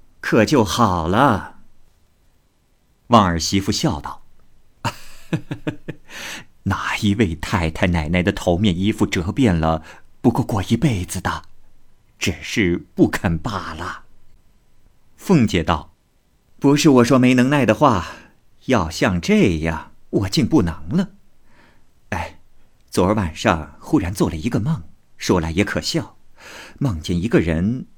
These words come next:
虽然面善，却又不知名姓，找我。问他做什么，他说：“娘娘打发他来要一百匹锦。”我问他是哪一位娘娘，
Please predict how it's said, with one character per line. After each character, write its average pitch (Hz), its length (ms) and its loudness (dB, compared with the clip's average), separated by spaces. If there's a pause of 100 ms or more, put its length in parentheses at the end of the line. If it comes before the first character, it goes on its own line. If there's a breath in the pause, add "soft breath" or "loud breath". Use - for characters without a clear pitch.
虽 - 240 2
然 104 140 -2
面 151 160 2
善， - 440 -4 (360)
却 - 220 0
又 117 140 0
不 120 180 0
知 151 160 0
名 87 280 2
姓， 139 320 -2 (300)
找 - 240 -4
我。 170 300 -6 (800 loud breath)
问 117 180 6
他 107 100 -4
做 117 220 4
什 90 160 -2
么， 82 400 0 (120)
他 - 120 -6
说： 87 540 0 (100)
“娘 107 240 0
娘 151 160 2
打 85 180 2
发 - 80 -10
他 120 120 -6
来 117 100 2
要 151 160 2
一 170 160 2
百 95 160 0
匹 156 220 -2
锦。” 85 480 -4 (640 loud breath)
我 92 220 0
问 214 220 2
他 80 360 -2
是 - 160 0
哪 104 300 -2
一 104 100 -2
位 208 140 4
娘 82 260 2
娘， 98 260 2